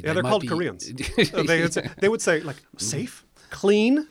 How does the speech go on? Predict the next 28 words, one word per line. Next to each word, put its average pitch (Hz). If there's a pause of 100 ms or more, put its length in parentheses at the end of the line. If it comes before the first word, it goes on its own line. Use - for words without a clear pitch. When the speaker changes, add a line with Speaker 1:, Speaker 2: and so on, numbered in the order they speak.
Speaker 2:
Yeah. 127
Speaker 1:
You, 240
you're 240
in 180
Seoul. 151
This 175
is 165
the 127
Speaker 2:
Yeah. 120
Speaker 1:
worst 214
city 202
in 160
the 143
world. 190 (160)
It's 101
Speaker 2:
Yeah. -
Speaker 1:
filthy." 311
And 156 (240)
it's, 143
they, 156
they 170
say 233
things 151
that 131
we 147
can 143
understand. 113
Like, 95